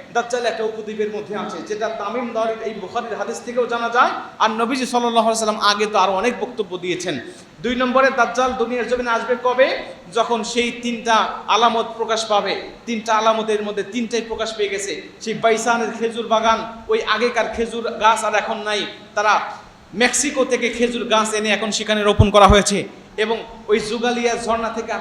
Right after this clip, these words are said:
পানি বের হয় না। আর ওই তিবরিয়া নদীর সাগরের পানি এখন শুকে গেছে। ইহুদিরা কৃত্রিম কিছু পানি সেখানে রেখে দিয়েছে। এটা যখন একেবারেই শুকে যাবে, তখন দাজ্জালের আগমন কিন্তু ঘটে যাবে দুনিয়ার জমিনে।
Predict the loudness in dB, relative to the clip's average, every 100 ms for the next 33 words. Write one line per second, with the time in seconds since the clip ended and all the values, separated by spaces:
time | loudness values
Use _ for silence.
0 | -6 -8 -4 -4 -4 -2 -2 -4 -6 -10
1 | 0 4 4 2 2 2 2 4 4 6
2 | 4 2 0 4 6 6 4 6 6 6
3 | 2 -4 -10 -2 0 0 0 0 2 2
4 | 0 -2 -4 -6 -14 -8 -4 -2 -2 0
5 | -2 -2 -6 -12 -6 -4 -2 -2 -2 -4
6 | -8 -8 -6 -4 -6 -6 -6 -4 -2 -2
7 | 0 -4 -2 -4 -6 -14 -8 -6 -4 -6
8 | -6 -6 -4 0 0 -2 -6 -4 0 0
9 | -2 -4 -10 -14 -12 -12 -6 -6 -2 -2
10 | 0 -2 -2 -6 -8 -10 -8 -4 0 2
11 | 2 0 -2 -2 -4 -4 -4 -2 -2